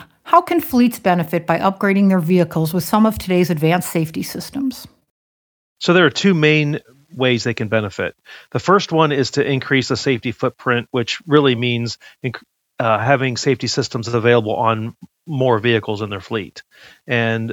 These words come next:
Speaker 2: the, the goal of these safety systems is to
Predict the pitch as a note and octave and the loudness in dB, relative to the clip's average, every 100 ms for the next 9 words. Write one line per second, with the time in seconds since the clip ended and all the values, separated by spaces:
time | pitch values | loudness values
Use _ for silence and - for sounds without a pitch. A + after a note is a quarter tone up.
0 | - B2 A#2+ A2 A2+ B2 A2+ C#3+ D3+ B2 | -6 0 0 0 -2 0 4 4 4 2
1 | B2 A#2 A#2 A2 - - C#3+ A#2 A#2+ C3+ | 0 0 -2 -4 -10 -2 0 0 -2 -4
2 | A2+ B2 A2 A#2 G#2+ - A#2+ A#2 | -4 -6 -4 -4 -6 -4 -2 -2